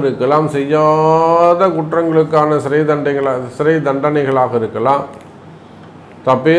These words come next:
செஞ்சிருக்க மாட்டீங்க, ஆனாலுமே கூட அதுக்குன்னு ஒரு சிறை தண்டனை ஓ-, ஏற்படும். அப்புறம் நீங்க அது வந்து நல்லதுன்னு பார்த்து, உங்க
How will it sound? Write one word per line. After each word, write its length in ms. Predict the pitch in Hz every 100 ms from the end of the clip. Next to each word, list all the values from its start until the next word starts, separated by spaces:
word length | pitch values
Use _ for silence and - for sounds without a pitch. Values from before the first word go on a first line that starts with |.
| 170
செஞ்சிருக்க 420 | 156 156 165 160 156
மாட்டீங்க, 340 | 143 135 135 151 160 131 - - - 143
ஆனாலுமே 460 | 156 156 151 147 135
கூட 140 | 156 175
அதுக்குன்னு 380 | 156 147 160 165
ஒரு 80 | 151 131
சிறை 160 | 143 147
தண்டனை 380 | 139 131 127 139 139 131 - - 120
ஓ-, 100 | 127 123
ஏற்படும். 320 | 110 160 165
அப்புறம் 280 | - 170 170
நீங்க 140 | 160 147
அது 60 | 139 135
வந்து 140 | 151 143
நல்லதுன்னு 440 | 131 143 143 139 123
பார்த்து, 240 | 120 113 151 156 - - - - - - -
உங்க 120 | 160